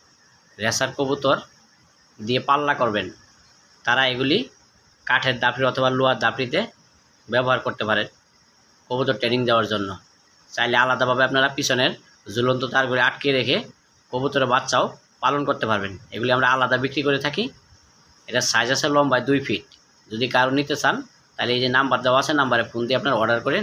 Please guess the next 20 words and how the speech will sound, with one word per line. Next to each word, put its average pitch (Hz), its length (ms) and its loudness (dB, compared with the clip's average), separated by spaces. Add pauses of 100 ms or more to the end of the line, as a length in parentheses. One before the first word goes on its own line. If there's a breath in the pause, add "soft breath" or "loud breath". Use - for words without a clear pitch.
নিতে 143 180 -2
পারবেন, 104 240 0 (100)
দাম 120 140 4 (140)
আলোচনা 139 400 0
সাপেক্ষ। - 320 -8 (1200)
এটা 110 180 -6
বানানো 139 240 2
হয়েছে 131 160 -2 (100)
দশ 135 100 2 (100)
নম্বর 120 160 0 (100)
তার 135 180 2
দিয়ে, 170 120 0 (380)
তারের 127 280 2
গ্যাপ 120 180 0
দেওয়া 123 120 0
হয়েছে 131 200 -2
পৌনে 160 240 0
এক 143 160 -4
ইঞ্চি 117 200 -4
নিচের 135 180 0